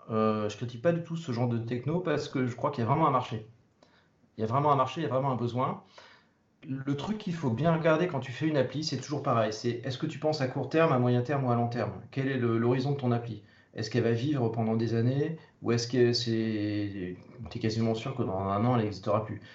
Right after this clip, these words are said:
Ça va aussi beaucoup conditionner le choix de la techno que tu choisis, euh, que tu utilises pour la développer, parce que ces technos-là te permettent de gagner beaucoup de temps. Tu peux faire deux plateformes à la fois, trois plateformes à la fois, sans problème. Effectivement, c'est un, c'est un gain de temps énorme, phénoménal.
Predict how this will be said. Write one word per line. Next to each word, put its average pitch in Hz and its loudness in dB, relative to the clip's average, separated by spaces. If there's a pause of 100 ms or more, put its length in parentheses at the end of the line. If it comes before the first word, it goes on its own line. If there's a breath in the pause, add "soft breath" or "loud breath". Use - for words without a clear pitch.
(160 loud breath)
Ça - -4
va 123 4
aussi - 0
beaucoup 143 0
conditionner 143 2
le 135 4
choix 131 0
de 113 0
la 113 4
techno 120 0
que - -10
tu - -12
choisis, 107 0
euh, 101 -2
que - -6
tu - -8
utilises 123 -2
pour 104 2
la 104 6
développer, 110 -2 (300 loud breath)
parce 110 2
que 117 4 (640 loud breath)
ces - -4
technos-là 151 6
te 151 0
permettent 135 0
de 131 0
gagner 123 2
beaucoup 120 2
de - -8
temps. 160 -4 (160)
Tu - -20
peux 123 0
faire 139 2
deux 127 2
plateformes 127 4
à 113 4
la 113 2
fois, 139 0
trois 117 -2
plateformes 117 -2
à 104 -2
la 101 0
fois, 143 -2
sans 107 -4
problème. 123 -2 (360 loud breath)
Effectivement, 123 0
c'est - -4
un, 67 -4
c'est - -8
un 90 -2
gain 110 4
de 113 2
temps 123 2
énorme, 117 4
phénoménal. 120 2